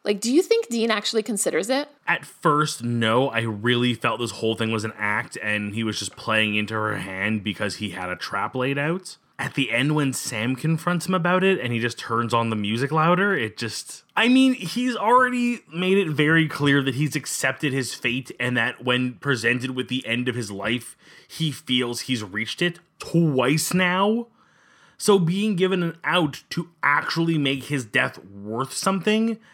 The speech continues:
Speaker 2: and bring back someone who he feels deserves life more than himself, can you blame him for at least considering it for a minute?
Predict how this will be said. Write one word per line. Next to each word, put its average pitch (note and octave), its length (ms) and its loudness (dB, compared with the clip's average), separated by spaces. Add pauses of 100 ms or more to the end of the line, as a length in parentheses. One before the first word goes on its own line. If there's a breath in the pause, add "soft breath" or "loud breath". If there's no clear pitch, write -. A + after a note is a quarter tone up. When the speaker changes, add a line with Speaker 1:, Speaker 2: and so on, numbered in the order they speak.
(140 soft breath)
Speaker 2:
and D3 200 2
bring B2+ 240 0
back C#3+ 220 0
someone C#3 300 0
who C3 100 -2
he C3+ 140 0
feels B2 400 -2
deserves A2+ 560 -2
life A2 260 -4
more A2 220 -4
than A2+ 140 -6
himself, A#2+ 640 -4 (1040 loud breath)
can F3 200 4
you D#3 80 6
blame A#2 440 0
him F3 180 4
for D3+ 160 4
at B2 100 -2
least C#3 340 -2
considering C#3 840 0
it A3+ 160 -2
for A#3 100 0
a A#3+ 60 2
minute? B3+ 540 0